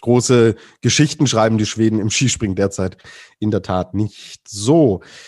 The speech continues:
Rian Minini hat uns gefragt, wie bewertet ihr die sehr defensive Wahl des Anlaufs bei den Damen in Courchevel? Haben wir drüber gesprochen, sind wir alles andere als begeistert. Luis hat es ja schön geschildert und dargestellt. So, jetzt hat uns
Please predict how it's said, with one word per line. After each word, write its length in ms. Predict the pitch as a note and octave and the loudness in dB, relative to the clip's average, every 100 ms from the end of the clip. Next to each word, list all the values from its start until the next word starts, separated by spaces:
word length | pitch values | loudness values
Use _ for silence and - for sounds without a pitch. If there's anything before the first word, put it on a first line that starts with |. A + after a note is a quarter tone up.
| - - | -20 -6
Rian 460 | B2 G3+ F#3 D#3+ | 0 2 4 4
Minini 600 | D#3+ F#3 E3+ C#3+ C3 G#2 | 4 4 4 4 2 0
hat 200 | A2+ - | -2 -4
uns 280 | - C3+ - | -4 -6 -6
gefragt, 560 | A#2 - G2 A2 A2+ - | -10 -10 -2 -2 -2 -4
wie 100 | C3 | -4
bewertet 640 | C#3 A#2 G#2+ C3 C3+ - | -2 0 2 0 -2 -6
ihr 120 | B2 | -6
die 180 | A2 A2 | -6 -8
sehr 320 | G2+ - A2+ | -10 -2 0
defensive 720 | C3+ - D#3 D3+ C3 C3 A2+ G2 | 0 -2 -2 -2 -4 -4 -4 -4
Wahl 240 | F#2+ G#2+ | -4 -4
des 220 | G2+ - | -8 -10
Anlaufs 680 | G2 A2 A2 G#2 G#2 G2+ - | -8 -6 -4 -4 -6 -10 -12
bei 140 | F#2+ | -12
den 180 | F2+ F2 | -10 -8
Damen 340 | F#2 G#2 C#3 A2 | -2 0 0 -2
in 100 | F#2 | -4
Courchevel? 640 | G2+ - G2 B2 D3 D3 _ _ | -8 -8 -2 0 0 -4 _ _
Haben 200 | G2+ A2+ | -8 -6
wir 80 | G#2+ | -6
drüber 240 | G#2 G2 | -8 -10
gesprochen, 560 | F#2 - G2+ - A#2+ - - - _ | -12 -12 -10 -8 -10 -14 -20 -20 _
sind 280 | - G#2 F#2 | -10 -6 -6
wir 100 | F2 | -6
alles 380 | G2+ G2 - F#2 | -6 -8 -10 -2
andere 360 | A#2+ C#3+ A2+ | 0 2 0
als 200 | F#2 G2 | -2 -8
begeistert. 640 | - G2 G2 - D#3+ D3+ _ _ | -10 -4 -2 -2 -4 -8 _ _
Luis 300 | - G#2 A2 | -8 -6 -4
hat 140 | G#2 - | -8 -14
es 100 | - | -12
ja 80 | F#2+ | -10
schön 320 | - F#2+ F#2 - - - - | -6 -6 -6 -12 -20 -20 -18
geschildert 460 | G2+ - A2 A2+ F#2 | -16 -6 -4 -4 -6
und 180 | G2 F#2+ - | -12 -12 -4
dargestellt. 720 | F2 G#2+ G#2 - F#2 D#2+ D#2+ | 0 0 -2 -8 -8 -8 -8
So, 240 | - A#2+ | -2 0
jetzt 400 | G2+ D3+ - - | 2 0 -2 -8
hat 320 | A2+ C3+ _ | -6 -6 _
uns 480 | A#2 A#2+ B2 A#2+ - | -6 -4 -4 -6 -12